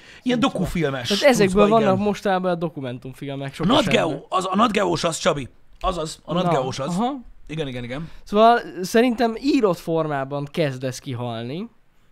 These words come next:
Speaker 2: de
Speaker 1: Igen.
Speaker 2: videós formában meg egyre jobban kezd visszatérni. Sőt,
Speaker 1: Igen,
Speaker 2: a
Speaker 1: igen.
Speaker 2: YouTube-on is találtok most már ilyeneket, szóval
Speaker 1: Igen, igen, igen, igen, egyértelműen,
Speaker 2: tök jó.
Speaker 1: és nagyon-nagyon klassz dolgok.
Speaker 2: És amúgy lehet jobban is áll ennek a műfajnak, csak kicsit veszélyesebb, hogy videón vannak az emberek, de igen.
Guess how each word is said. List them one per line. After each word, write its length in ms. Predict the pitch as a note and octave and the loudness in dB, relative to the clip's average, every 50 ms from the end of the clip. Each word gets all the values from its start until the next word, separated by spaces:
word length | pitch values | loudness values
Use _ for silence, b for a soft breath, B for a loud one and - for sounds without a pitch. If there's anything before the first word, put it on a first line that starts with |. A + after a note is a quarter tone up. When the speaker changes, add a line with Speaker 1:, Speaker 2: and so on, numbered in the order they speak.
| _ - D#3+ D#3 | _ -18 -10 -4
Speaker 2:
de 300 | E3 D#3+ E3 E3 E3 D#3+ | 0 2 4 4 6 6
Speaker 1:
Igen. 120 | D#3 D3+ D#3+ | 4 4 4
Speaker 2:
videós 360 | F3+ F3+ B3 C#4 D4 C4 - | 4 4 4 4 4 2 0
formában 420 | - - C4 B3+ B3+ B3 B3 B3 | -2 0 0 0 0 0 -2 -2
meg 140 | B3 B3 B3 | -4 -4 -4
egyre 240 | B3+ A#3+ G#3+ F#3 F#3 | -4 -2 -2 0 0
jobban 240 | F3+ E3+ E3+ E3+ E3+ | 0 0 -2 -4 -4
kezd 200 | - F3+ E3 D#3+ | -4 -4 -6 -6
visszatérni. 460 | E3 - - B2 - B2 B2 B2+ C#3 | -6 -6 -8 -8 -8 -8 -6 -4 -2
Sőt, 100 | A3+ A3 A3 | 0 0 2
Speaker 1:
Igen, 80 | F#3+ F3+ | 2 4
Speaker 2:
a 40 | F#3+ | 4
Speaker 1:
igen. 120 | A3 C4+ | 4 2
Speaker 2:
YouTube-on 340 | C4 - G3 E3 D#3+ D3+ D3+ | 2 0 0 0 0 0 0
is 120 | C#3 - | -2 -4
találtok 400 | - D3+ C3+ A#2+ A#2+ B2 C3+ B2+ C#3 | -6 -6 -4 -4 -4 -6 -6 -8 -10
most 160 | C#3+ - - | -10 -8 -8
már 100 | C#3 C#3 | -6 -6
ilyeneket, 440 | C#3 C3+ B2 C3 C#3 - D#3 D#3 - | -6 -6 -6 -8 -8 -10 -10 -12 -12
szóval 420 | - E3+ E3+ F3 F3+ F#3 F#3 - - | -10 -10 -8 -6 -6 -8 -8 -8 -6
Speaker 1:
Igen, 200 | C4+ A3 G3+ F#3+ | -4 -2 -2 -2
igen, 160 | F3 E3 D#3 | -2 -4 -4
igen, 160 | D3 C#3 C#3 | -4 -4 -6
igen, 140 | C3 C3+ C#3+ | -6 -4 -6
egyértelműen, 560 | D#3 C#3+ B2 B2+ A#2 A2 - C3+ A#2+ - B3+ - | -6 -6 -6 -8 -10 -8 -8 -6 -2 0 0 2
Speaker 2:
tök 100 | - A3 | 2 2
jó. 100 | G3 E3+ | 0 0
Speaker 1:
és 60 | C3+ | 0
nagyon-nagyon 420 | A2+ E3+ D#3 D3 C3+ B2 A#2 A#2+ | 0 -2 -4 -4 -6 -6 -8 -8
klassz 240 | A#2 B2+ A#2 A2+ A2+ | -8 -8 -8 -8 -8
dolgok. 280 | A#2+ B2 A#2 C#3 F3 F3+ | -6 -6 -4 -4 -4 -2
Speaker 2:
És 100 | D#3+ G#3+ | 2 2
amúgy 180 | A3 C4 C#4 | 2 4 4
lehet 220 | D#4 D4 A3+ F3+ F#3+ | 4 4 4 4 2
jobban 240 | G3+ F#3 E3 D#3+ | 0 0 0 -2
is 100 | D#3+ D#3+ | -2 -2
áll 180 | G#3 G3 D#3+ C#3+ | -2 -2 -2 -2
ennek 180 | C3+ C3+ C3 - | -4 -4 -6 -6
a 40 | |
műfajnak, 640 | C3+ C3+ C3+ B2+ - - C3+ B2+ B2+ D3+ E3+ E3+ - | -8 -6 -8 -8 -8 -8 -8 -6 -6 -6 -8 -10 -10
csak 140 | - - F#3+ | -14 -16 -14
kicsit 200 | F3+ D#3 D3+ D3+ | -14 -12 -8 -6
veszélyesebb, 520 | D#3 C3+ - - B2 A#2 - - C3 A#2+ | -6 -4 -4 -4 -6 -6 -6 -8 -10 -10
hogy 120 | C3+ C3 | -10 -8
videón 340 | C3 C3+ B2+ B2+ B2+ C3 C3+ | -8 -8 -8 -6 -8 -8 -8
vannak 260 | C3+ C#3 C#3 C#3 - | -8 -8 -8 -8 -6
az 100 | D3+ C#3+ | -6 -4
emberek, 360 | D3+ D#3+ F3 F#3+ F#3+ F#3+ F3+ F3 | -4 -2 -2 -2 -2 -2 -4 -4
de 340 | E3 D#3+ D#3+ D#3 C#3+ - - - | -6 -6 -6 -6 -8 -10 -14 -16
igen. 340 | D#3+ B2 B2 A2+ A2+ D3 | -16 -14 -14 -14 -16 -18